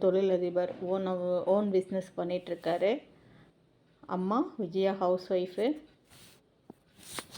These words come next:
ஒரு சிஸ்டருங்க. அப்பர் மிடில் வந்து இருந்தால், இது வந்து பண்ணாடி கூட்டம். அப்பர் மிடில்ல இருந்தால் கண்டிப்பாக கான்டாக்ட் பண்ணுங்க. இந்த சேனலை புதுசா பார்க்குறவங்க சப்ஸ்கிரைப் பண்ணுங்க. பெல் ஐகானை தட்டுங்க. அப்போ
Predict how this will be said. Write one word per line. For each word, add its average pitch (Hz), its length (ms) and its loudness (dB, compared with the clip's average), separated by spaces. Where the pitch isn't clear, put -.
ஒரு 196 180 0
சிஸ்டருங்க. 202 540 0
அப்பர் 233 340 2
மிடில் 190 260 2
வந்து 185 220 2
இருந்தால், 202 380 0
இது 190 180 0
வந்து 208 240 0
பண்ணாடி 190 440 0
கூட்டம். 202 320 -2
அப்பர் 220 300 0
மிடில்ல 185 400 4
இருந்தால் 202 400 -4
கண்டிப்பாக 170 460 -2
கான்டாக்ட் 180 360 -2
பண்ணுங்க. 175 260 -4
இந்த 185 140 -4
சேனலை 196 360 0
புதுசா 190 280 -2
பார்க்குறவங்க 185 520 -4
சப்ஸ்கிரைப் 180 480 -2
பண்ணுங்க. 190 280 -2
பெல் 185 260 8
ஐகானை 180 400 2
தட்டுங்க. 185 340 -2
அப்போ 190 140 -2